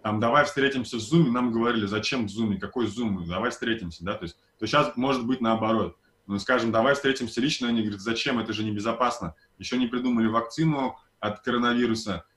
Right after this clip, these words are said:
надо ехать еще там непонятно сколько до того, чтобы с тобой лично встретиться», да, то есть, «Зачем, какой смысл нам встречаться, если мы можем вот с тобой так вот пообщаться?» И вот эта привычка, она вот на самом деле, это, мы же вот, получается, все равно так или иначе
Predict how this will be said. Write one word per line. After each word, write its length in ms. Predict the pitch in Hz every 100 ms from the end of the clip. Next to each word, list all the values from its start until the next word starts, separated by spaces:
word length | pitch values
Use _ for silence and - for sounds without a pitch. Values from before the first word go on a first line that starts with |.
| -
надо 240 | 117 135 113
ехать 340 | 127 160 156
еще 300 | 131 - 127
там 320 | 117 113 110
непонятно 480 | 117 120 127 120 110
сколько 360 | - 117 113 104
до 100 | 98
того, 200 | 107 107
чтобы 240 | - 98
с 60 | -
тобой 220 | 104 107
лично 200 | 110 101
встретиться», 480 | - 107 104 - 92
да, 120 | 107
то 120 | -
есть, 180 | 90 - _ _ -
«Зачем, 320 | 110 107 131
какой 240 | 110 -
смысл 300 | 139 143 139
нам 140 | 127 120
встречаться, 420 | - - 147 123
если 140 | 110 107
мы 60 |
можем 180 | 113 113
вот 100 | 107
с 60 | -
тобой 240 | 107 113
так 160 | 110 98
вот 100 | 95
пообщаться?» 500 | 95 - 95 - _ _ _ _
И 60 | 110
вот 120 | 120
эта 140 | 156
привычка, 640 | - 135 135 196 - 117 - _ _
она 240 | 101 143 143
вот 140 | 139
на 80 | 120
самом 260 | 143 135 131
деле, 200 | 131 117
это, 160 | 147
мы 260 | 113 107 165
же 120 | 165
вот, 200 | 139 -
получается, 440 | 135 135 147 135 113
все 120 | 127
равно 180 | 156 151
так 200 | 139 127
или 80 | 127
иначе 240 | 131